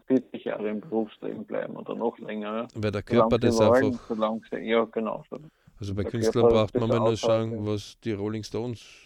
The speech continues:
Speaker 2: also die, die stehen ja als Opas immer noch auf der, auf der, auf der Bühne.
Speaker 1: Mhm.
Speaker 2: Und, und, und geben Gas, dass man sagt, das Halleluja, gibt's es noch.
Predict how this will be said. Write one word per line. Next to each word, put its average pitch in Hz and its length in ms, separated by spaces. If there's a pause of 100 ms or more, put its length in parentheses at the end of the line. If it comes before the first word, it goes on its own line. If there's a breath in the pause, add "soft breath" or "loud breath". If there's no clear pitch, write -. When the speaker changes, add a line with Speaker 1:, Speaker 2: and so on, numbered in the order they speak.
(440)
Speaker 2:
also 110 220
die, 110 200
die 107 140
stehen 110 320
ja 113 80
als 107 120
Opas 113 300
immer 113 200
noch 104 200
auf 98 140
der, 101 280
auf 104 140
der, 98 180 (520 soft breath)
auf - 100
der 110 80
Bühne. 104 360 (600)
Speaker 1:
Mhm. 147 320 (220)
Speaker 2:
Und, 104 260
und, 101 240
und 101 220
geben 101 240
Gas, 95 320
dass 101 220
man 98 80
sagt, 98 360
das - 380
Halleluja, 104 560
gibt's - 220
es 101 160
noch. 101 120